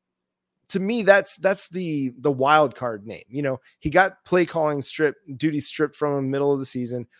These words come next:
but they were averaging thirty-two points per game before they stripped those play calling,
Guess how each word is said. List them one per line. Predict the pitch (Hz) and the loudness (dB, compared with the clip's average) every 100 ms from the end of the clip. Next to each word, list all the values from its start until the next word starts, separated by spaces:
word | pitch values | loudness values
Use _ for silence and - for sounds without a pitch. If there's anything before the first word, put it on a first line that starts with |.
| _ | _
but | 147 | 0
they | 202 | 2
were | 196 | 2
averaging | 156 214 202 165 147 | 4 4 4 0 -2
thirty-two | 160 175 156 156 | -2 -4 -8 -10
points | 170 165 | -8 -8
per | - 151 | -6 -8
game | 131 160 151 127 _ _ _ _ _ _ - | -4 -2 -2 -8 _ _ _ _ _ _ -4
before | 156 - 170 | -2 2 4
they | 160 143 | 4 0
stripped | - 175 165 | -2 -4 -2
those | 139 135 | -2 -2
play | - 147 151 | -2 -2 -2
calling, | 131 107 95 | -4 -8 -10